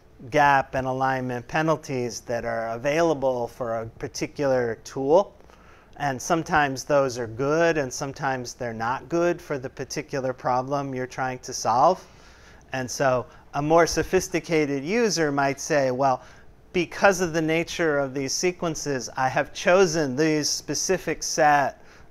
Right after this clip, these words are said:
of match, mismatch, and gap penalties, um, which, you know, reflect the biological relationship I'm trying to illustrate with this alignment."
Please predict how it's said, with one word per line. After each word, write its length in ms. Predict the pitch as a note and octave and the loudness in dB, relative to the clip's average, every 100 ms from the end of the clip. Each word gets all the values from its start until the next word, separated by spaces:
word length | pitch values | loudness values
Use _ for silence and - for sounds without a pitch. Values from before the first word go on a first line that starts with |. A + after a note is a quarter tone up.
| - | 0
of 360 | C3 B2 A2 - - - C#3 | 2 2 0 -14 -20 -20 -16
match, 640 | C#3 C#3 C#3+ C#3 C#3 - | -8 -2 2 4 2 -2
mismatch, 800 | C#3 C#3 - C#3 C3 B2+ A#2+ - | -2 -2 -2 0 2 0 -2 -6
and 180 | A#2+ A2+ | -6 0
gap 320 | C3 C3 - | 0 0 -2
penalties, 840 | D3+ D#3 D#3+ D3+ A#2+ G#2 - - - _ - - - - - | -2 0 -2 -4 -8 -8 -8 -12 -16 _ -20 -20 -20 -16 -8
um, 420 | A#2 G#2+ G#2 F#2+ B2+ | -6 -6 -8 -10 -4
which, 380 | D#3 - - C#3+ | -2 -4 -8 -6
you 80 | |
know, 100 | B2+ | -4
reflect 540 | A2+ C3 - E3+ D#3 - | -4 -6 2 6 6 4
the 80 | C3+ | 2
biological 760 | C#3 C3+ C3 C3+ C3+ C3+ C3+ | 4 6 4 2 0 -4 -2
relationship 800 | B2 B2+ B2+ C3+ D#3 C#3+ D#3 D3 C3+ | -2 0 -2 -4 -8 -4 -2 0 -2
I'm 140 | B2 | -2
trying 320 | - C#3 B2+ | -2 -2 -2
to 180 | B2+ A#2+ | -6 -2
illustrate 540 | C3+ C#3+ - E3+ D#3+ | 0 0 0 0 0
with 180 | C#3+ C#3+ | 0 -4
this 220 | C#3+ - | -4 -4
alignment." 540 | C#3 B2+ C3+ D#3+ G3 | -2 0 0 0 -4